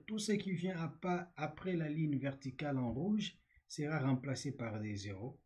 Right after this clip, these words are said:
même s'il y avait des uns. Et tout ce qui vient avant sera remplacé par le un. D'accord ? C'est pour trouver le, le nouveau masque. Donc, ça va nous donner quoi ? Ça va nous donner deux cent cinquante-cinq, deux cent cinquante-cinq, deux cent cinquante-quatre point zéro.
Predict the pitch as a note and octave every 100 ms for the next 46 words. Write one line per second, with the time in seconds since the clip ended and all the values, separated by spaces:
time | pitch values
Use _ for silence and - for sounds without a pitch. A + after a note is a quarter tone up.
0 | _ - D3 D#3 - C3+ A#2 A#2 G2+ A2+
1 | D#3 - - _ _ _ _ _ - C3
2 | - A#3 - A3 - F3 D#3+ E3 C#3+ B2
3 | B2+ F3+ - - - D3 C#3+ C3+ B2+ C3
4 | B2+ - C#3+ C#3 C3+ B2+ A#2+ A#2 A2 G#2
5 | - _ _ _ _ - A2 - F3 -
6 | - F3+ - D3+ D#3+ D#3+ C#3+ E3 - -
7 | C#3+ D3 C3 C#3+ C3 A2 - - - _
8 | _ - - - A2+ G#2+ - D3 F3+ E3+
9 | C#3 C3 C3+ - D3 F3+ - _ _ -
10 | C#3 C3 D#3+ D3 C#3 C3+ B2+ C#3+ C#3 E3+
11 | - C3+ B2 A#2 A2+ D#3 D3 B2+ A#2+ B2
12 | - A2 A2+ A2 G#2 D3+ D3 A#2+ C3+ C#3+
13 | C3 A#2+ A2+ A2+ A2 D3+ C3+ C#3+ C#3+ A#2
14 | G#2+ G#2 G#2